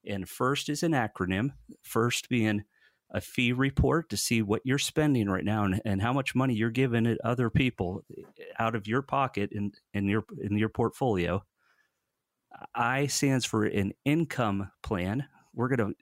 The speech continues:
show you a supercharged, electrified income plan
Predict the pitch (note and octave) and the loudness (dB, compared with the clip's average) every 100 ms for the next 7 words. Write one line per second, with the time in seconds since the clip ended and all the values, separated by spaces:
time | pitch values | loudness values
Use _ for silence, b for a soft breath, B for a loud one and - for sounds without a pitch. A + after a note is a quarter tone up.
0 | _ - C#3+ C3+ C3 A#2 - F#2+ F#2 - | _ -2 2 4 4 2 0 -4 -4 0
1 | F3+ - D3 - C#3+ D3 C#3 - - D#2+ | 0 0 -2 0 2 2 -2 -6 -6 -4
2 | A#2 C#3 - A#2 B2+ B2 G#2+ C3 B2+ - | -2 -2 -4 -2 0 -2 0 0 0 0
3 | F#2 - F#2 F#2 F2+ | -2 -2 -2 -2 -2